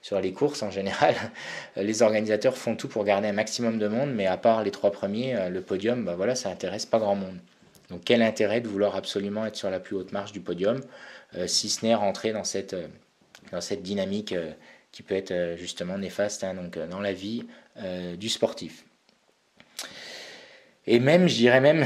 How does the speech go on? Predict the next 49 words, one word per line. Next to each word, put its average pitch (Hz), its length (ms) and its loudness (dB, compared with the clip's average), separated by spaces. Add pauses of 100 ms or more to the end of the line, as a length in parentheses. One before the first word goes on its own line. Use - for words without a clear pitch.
(120)
<laughs> - 140 2
j'ai - 60 -2
tendance 135 280 4
à 113 80 10
rajouter, 113 400 0
la, 98 320 2 (180)
pour, 98 240 -2
euh, 90 140 2
pour 98 200 -8
plaisanter 107 380 -2
un 107 80 0
petit - 160 -6
peu 107 140 -4
sur - 200 -8
ce - 120 -6
point, 120 380 -2
euh, 90 120 -4 (420)
qu'on 104 140 -8
a 98 60 0
même 110 220 2
la 101 100 2
chance, 117 260 0
quand 98 220 -2
on 98 80 -2
est, 95 160 -4
euh, 90 40 -2
cinquième, 101 460 -4
dixième 98 380 -4
ou - 20 -6
quinzième, 98 380 -2
de 98 80 0
rentrer 92 280 -4
même 98 160 -4
plus - 160 -14
tôt 110 120 2
à 101 60 4
la 92 100 0
maison, 90 320 -4 (100)
euh, 85 260 -8
avec 87 200 -8
sa 90 100 -6
famille, 104 320 -4
donc 95 140 -6
de 92 80 -4
profiter 90 460 -6
de - 60 -8
son 95 140 -8
dimanche, 90 480 -6
euh, 87 40 -14